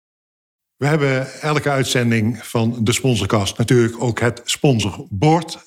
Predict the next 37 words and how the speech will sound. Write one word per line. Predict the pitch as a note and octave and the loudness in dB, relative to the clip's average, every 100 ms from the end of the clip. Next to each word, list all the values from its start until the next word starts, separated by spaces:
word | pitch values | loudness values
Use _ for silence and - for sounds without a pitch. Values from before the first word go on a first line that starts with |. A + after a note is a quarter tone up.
| - | -8
eh, | A2+ G#2+ G#2+ G#2+ | -4 -2 0 0
met | A2 A2 A2 - - - - | 0 0 -4 -14 -20 -16 -2
negen | A#2 B2+ A#2 A2+ | 2 2 2 2
termen, | C3+ A2+ A2+ A2 A2 - | 2 2 2 0 -2 -4
actuele | A2+ - B2 A2+ | -6 0 2 0
termen, | - A#2+ G#2+ G#2+ G#2+ - - - | 2 0 2 0 -2 -6 -14 -8
waar, | - A#2 G#2 A2+ | -2 0 0 -2
eh, | B2 | 0
onze | A2 G2+ | 0 2
gasten | C3 - A#2+ | 0 0 -2
op, | G#2+ - | -2 -2
eh, | A2+ G2+ | -2 2
mogen | A#2 A2+ G#2 F2+ - - | 2 2 0 -4 -10 -8
reageren | G#2+ G#2 A2+ G2+ C3+ D3 D#3+ E3 | -2 2 2 2 2 2 2 0
en | A#2 G2+ F#2+ | -2 -2 0
termen | A#2 G#2+ G#2+ | -2 0 0
uit | G#2+ G#2 | 0 -2
mogen | G2 G#2+ | -2 -2
zoeken | F2+ G2 G#2 - - - | -2 0 0 -2 -12 -6
en | G#2+ G#2+ | 0 2
daar | A2+ G#2 | 2 0
iets | G#2 | 0
meer | B2 A2+ | 2 2
over | G#2+ F2+ | 2 0
vertellen. | F2 C3 C3 D3 - - - | -2 0 0 0 -4 -12 -4
Ik | |
zal | - D#3+ | 2 2
ze | E3 | 4
even, | C#3+ C3 B2+ A#2+ A2+ | 2 2 0 0 0
eh, | A#2 G#2+ | 0 0
noemen. | G2+ C3+ D#3 E3 D#3+ - - - - _ _ _ _ _ - | 2 2 2 0 -2 -14 -20 -20 -20 _ _ _ _ _ -8
Eh, | B2+ A#2 A#2 | -4 -2 -2
als | A#2+ A2+ | -4 -6
ik | |
het | - | -6
goed | C#3 C3 | -6 -2
zeg, | A2 - | -4 -6